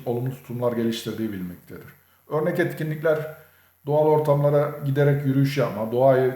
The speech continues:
doğadaki canlı ve cansız varlıkları gözlemleme, varlıkların değeri ve korunmasına yönelik bilgilendirme, keşifler ve icatlar yapma, yapma, mutfakta besin hazırlama, koleksiyon yapma, mevsim ya da hava durumu panosu hazırlama, kitap ve dergi inceleme, fotoğraf çekme, fotoğraf inceleme, belgesel inceleme,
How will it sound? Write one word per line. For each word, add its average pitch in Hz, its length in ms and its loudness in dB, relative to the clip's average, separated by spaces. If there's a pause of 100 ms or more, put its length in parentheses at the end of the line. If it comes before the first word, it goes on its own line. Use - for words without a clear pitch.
doğadaki 127 420 0
canlı 123 320 -2
ve 123 80 -2
cansız 120 360 -4
varlıkları 123 360 0
gözlemleme, 98 580 -4
varlıkların 127 460 0
değeri 135 320 2 (680)
ve 135 200 -4
korunmasına 131 520 -2
yönelik 123 360 -4
bilgilendirme, 98 580 -8
keşifler 131 460 -2
ve 127 80 0
icatlar 123 440 -2
yapma, 117 200 -2 (440)
yapma, 110 400 -6 (140)
mutfakta 135 480 -2
besin 127 240 -4
hazırlama, 104 440 -6
koleksiyon 123 480 -4
yapma, 113 300 -8
mevsim 117 400 -6
ya 123 140 -2
da 123 120 -2
hava 127 280 0
durumu 117 280 -6
panosu 98 420 -10
hazırlama, 95 480 -10 (480)
kitap 143 340 0
ve 139 280 2
dergi 123 280 0
inceleme, 104 400 -4
fotoğraf 127 460 0
çekme, 117 260 -6
fotoğraf 127 480 -2
inceleme, 120 480 -4
belgesel 123 460 -2
inceleme, 101 420 -6